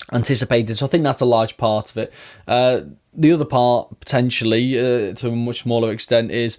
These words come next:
of course, the devastating, um, the, the, the devastating occurrence that we saw, of course, uh, in, uh, Turkey and Syria, uh, uh, over the course of the last couple of days, uh, means that they've decided to temporarily close one oil terminal,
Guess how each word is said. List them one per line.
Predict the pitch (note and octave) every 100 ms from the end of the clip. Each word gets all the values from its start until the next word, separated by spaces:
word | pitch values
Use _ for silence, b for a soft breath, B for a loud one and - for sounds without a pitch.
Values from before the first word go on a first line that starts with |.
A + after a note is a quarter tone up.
| b
of | - -
course, | B2 A#2 -
the | A#2+ A2 - B -
devastating, | A2 G#2+ A2+ G#2+ - G#2+ G#2+ G2
um, | G#2 G#2 G2+ G2+ - - -
the, | A2+ G#2+ F#2 - _ _ -
the, | G#2+ A#2+ F2+ -
the | A#2
devastating | A2+ A2+ A2 A2+ G#2 A2
occurrence | G2+ A#2+ F2+ A2 G#2
that | G2+
we | A2
saw, | - A#2
of | A2+ -
course, | A2+ G#2 - B B B -
uh, | G#2 G2+
in, | G2 G#2 G2 B G2+
uh, | G2 G2 G2
Turkey | - C3 - A2+
and | A2
Syria, | D#3 C3 B2 A2
uh, | - A2 G#2 - - _
uh, | - G#2+ -
over | A2+ G#2
the | G#2+
course | B2 A2+ -
of |
the | A2+
last | G#2+ -
couple | A#2 A#2
of | A2
days, | A#2 A2 G#2+ - B B _ -
uh, | G#2+ G#2+
means | A#2+ B2+ A#2+ A2+
that | A#2 A2 G2+ - B B -
they've | A#2 A2+ G#2
decided | A2+ - B2 A2+ A2 A2 -
to | - A#2 A2
temporarily | - D3+ A#2+ B2 B2 A#2 A2+ A2
close | - A#2+ A#2+ A2+ A2 -
one | B2 B2 A#2 A2+
oil | A#2+ A#2+ A2+
terminal, | A#2+ A2+ A2 G#2+